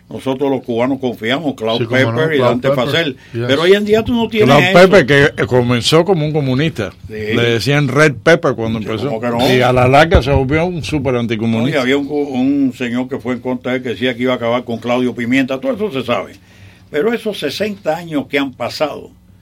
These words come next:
Speaker 1: eso nos debe servir de experiencia. Y nosotros los viejos, en vez de estar sentados en casa, esperando que nos toquen a la puerta y nos digan, "Óigame", y ya no hay pitcher,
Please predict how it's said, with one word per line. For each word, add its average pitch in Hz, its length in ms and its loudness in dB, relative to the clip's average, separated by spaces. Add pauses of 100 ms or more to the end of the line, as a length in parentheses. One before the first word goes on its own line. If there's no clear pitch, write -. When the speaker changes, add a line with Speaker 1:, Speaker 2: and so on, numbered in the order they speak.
(500)
Speaker 1:
eso 156 280 -10
nos 139 180 -2
debe 139 200 0
servir 131 400 -6
de 135 80 -6
experiencia. 107 640 -10 (120)
Y 135 100 -2
nosotros 214 520 -4
los 147 140 -2
viejos, 151 260 0
en 123 100 0
vez 135 100 2
de 147 80 2
estar 151 200 -2
sentados 127 460 -4
en 113 100 -6
casa, - 460 -8 (640)
esperando 135 600 -4
que 127 100 -4
nos 117 140 -6
toquen 135 300 -4
a 117 60 -2
la 113 140 -4
puerta 127 280 -6
y 120 40 -8
nos 113 160 -6
digan, 107 260 -8
"Óigame", 123 460 -4 (380)
y 110 100 -10
ya 123 100 -2
no 151 80 -4
hay 156 100 -2
pitcher, 175 440 -4